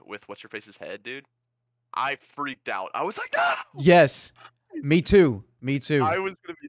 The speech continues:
Speaker 1: so upset if he died there, man.
Speaker 2: I
Speaker 1: He's, like,
Speaker 2: was
Speaker 1: one of my, I didn't realize how, how much I liked him as a character until he almost died. <laughs>
Speaker 2: He's my favorite character. And I
Speaker 1: Dude.
Speaker 2: thought, I, I knew th-, there was something fishy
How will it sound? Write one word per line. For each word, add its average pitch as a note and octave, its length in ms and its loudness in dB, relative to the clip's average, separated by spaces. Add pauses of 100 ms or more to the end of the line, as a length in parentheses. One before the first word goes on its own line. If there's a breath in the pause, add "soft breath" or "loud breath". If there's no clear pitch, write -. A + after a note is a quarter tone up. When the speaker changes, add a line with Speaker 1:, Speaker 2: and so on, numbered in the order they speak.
Speaker 1:
so C#3 180 -10
upset A2+ 300 -12
if G#2 80 -14
he A#2 100 -20
died F#2+ 260 -12
there, F#2+ 180 -12
man. F#2+ 160 -20 (440)
Speaker 2:
I C3+ 160 8
Speaker 1:
He's, - 40 8
like, F#3 60 6
Speaker 2:
was D#3+ 220 4
Speaker 1:
one A#2+ 100 -4
of A#2+ 40 -16
my, A#2 80 -6
I - 260 -12
didn't G3+ 220 -8
realize C#3+ 420 -2
how, C#3 380 -4
how C#3 140 -2
much C3+ 220 -8
I A2 80 -6
liked G#2+ 240 -8
him B2 100 -20
as A2+ 100 -20
a - 20 -20
character A#2 420 -16
until A2+ 280 -18
he A#2+ 120 -16
almost A2+ 360 -14
died. C2+ 340 -12
<laughs> E3+ 80 -20
Speaker 2:
He's E3 160 -2
my F3 160 6
favorite D3+ 400 2
character. - 580 -4 (640)
And D3 220 2
I D3 140 6
Speaker 1:
Dude. - 100 -8
Speaker 2:
thought, E3 280 6
I, C3 100 6 (360)
I C#3+ 140 4
knew D#3+ 640 2 (260)
th-, - 160 -2
there D3 140 4
was C3+ 120 2
something D#3 440 -2
fishy A#2 640 -4